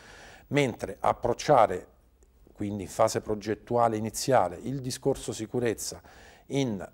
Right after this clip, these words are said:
eh, in modo corretto, con dei prodotti speci-, specifici, tipo il, eh, il prodotto Deep Security, che appunto è un prodotto di sicurezza studiato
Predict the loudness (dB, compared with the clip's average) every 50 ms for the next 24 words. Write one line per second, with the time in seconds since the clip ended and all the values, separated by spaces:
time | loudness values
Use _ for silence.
0 | _ -8 -6 -6 -6 -8 -12 -10 -8 -6 0 2 2 2 2 2 2 2 0 2
1 | 4 4 2 2 2 -2 -10 -12 -8 -8 -8 -4 -4 -6 -4 -4 -2 -2 -2 -2
2 | -2 -4 -8 -10 -8 -8 -8 -8 -6 -8 -10 -10 -12 -14 -16 -14 -8 -6 -6 -4
3 | -2 -4 -4 -4 -6 -10 -14 -14 -16 -18 -20 -20 -20 -20 -20 _ _ _ -6 -4
4 | -4 -4 -4 -8 -10 -8 -8 -8 -6 -4 -4 -4 -4 -6 -8 -12 -20 -20 _ _
5 | -4 -4 -2 -2 -2 -4 -4 -6 -8 -8 -10 -10 -12 -6 -4 -2 0 2 0 0
6 | 0 -4 -8 -10 -10 -10 -14 -18 -16 -14 -14 -14 -14 -10 -8 -6 -6 -4 -4 -2
7 | -2 -2 0 0 0 0 0 -2 -4 -8 -10 -10 -10 -10 -8 -8 -8 -8 -8 -8
8 | -10 -8 -8 -8 -8 -8 -8 -8 -4 -4 -4 -4 -4 -8 -12 -12 -10 -12 -10 -6
9 | -4 -4 -4 -4 -4 -8 -10 -10 -10 -8 -8 -2 2 4 4 4 4 2 -2 -10